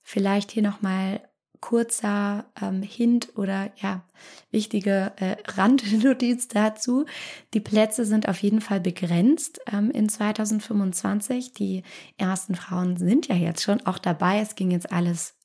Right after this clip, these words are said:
auch ehrlich gesagt mega schnell und vor allem super unerwartet schnell, was mich natürlich total freut. Und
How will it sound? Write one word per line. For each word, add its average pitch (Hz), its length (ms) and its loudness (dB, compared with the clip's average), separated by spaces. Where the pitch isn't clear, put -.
auch 170 180 -2
ehrlich 165 280 -2
gesagt 165 360 -4
mega 220 840 4
schnell 190 540 0
und 175 120 -2
vor - 120 -2
allem 175 280 2
super - 360 0
unerwartet 170 500 2
schnell, 185 400 4
was 233 180 4
mich 240 120 6
natürlich 226 340 4
total 226 420 4
freut. 190 500 2
Und 208 420 6